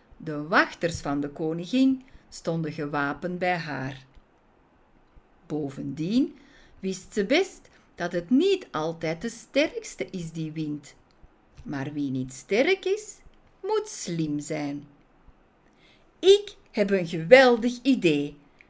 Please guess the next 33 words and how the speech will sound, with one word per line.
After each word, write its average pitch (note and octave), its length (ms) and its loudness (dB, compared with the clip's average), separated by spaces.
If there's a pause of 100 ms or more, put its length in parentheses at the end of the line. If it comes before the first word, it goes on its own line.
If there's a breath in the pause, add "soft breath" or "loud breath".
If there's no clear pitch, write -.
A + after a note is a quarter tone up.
riep F3 340 -8
ze - 200 -4
uit E3 300 -2
met E3+ 220 0
een D#3+ 200 -2
blik F#3 340 -4
op E3 200 -2
de E3+ 120 -4
glimmende E3+ 600 -2
dauwdruppels D#3+ 760 -4
op D#3 160 -4
de E3 80 0
blaadjes. D#3 600 -6 (1080 soft breath)
"Het D3+ 260 -4
is D#4+ 180 6
al F4+ 160 6
eens F4 340 0
gelukt, F4 540 -4 (600)
dus D#4+ 280 -4
waarom D4+ 440 2
niet D4 220 2
nog E3 280 0
een E3 200 -6
keer?" D#3+ 360 -8 (1160)
Ze D#3 220 -8
legde G#3 380 4
haar D3 380 -4
plan B3 400 2
uit F#3+ 400 -2 (260 loud breath)
aan D#3+ 200 -2
de D#3 100 -6
verbaasde D#3 760 -4
wachters. - 560 -12